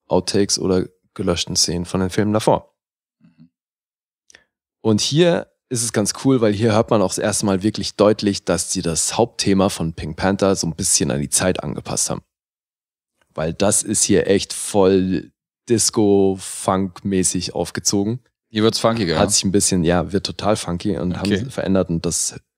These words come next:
Speaker 1: hört man und ist voll geil, finde ich. Und weil die Handlung hier eben, ne, auch aufgrund, weil er wieder durch die Gegend fährt und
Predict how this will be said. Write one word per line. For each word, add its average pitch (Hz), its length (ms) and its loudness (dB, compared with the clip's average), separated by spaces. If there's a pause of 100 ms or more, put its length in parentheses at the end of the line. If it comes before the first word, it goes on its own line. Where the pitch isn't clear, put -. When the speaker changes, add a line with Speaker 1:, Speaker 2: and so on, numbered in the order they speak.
Speaker 1:
hört 104 240 0
man 78 160 -2
und 78 160 -8
ist - 180 -2
voll 95 220 2
geil, 98 220 4
finde - 240 -6
ich. - 140 -14 (2000)
Und 101 280 -6
weil 107 180 4
die 127 120 4
Handlung 123 400 4
hier 104 280 4
eben, 104 440 2 (360)
ne, 123 220 -2
auch 98 220 -2
aufgrund, - 580 -2
weil 98 160 4
er 104 200 4
wieder 107 160 4
durch 101 140 -2
die 107 120 -10
Gegend 120 260 2
fährt 113 420 2
und 101 360 -2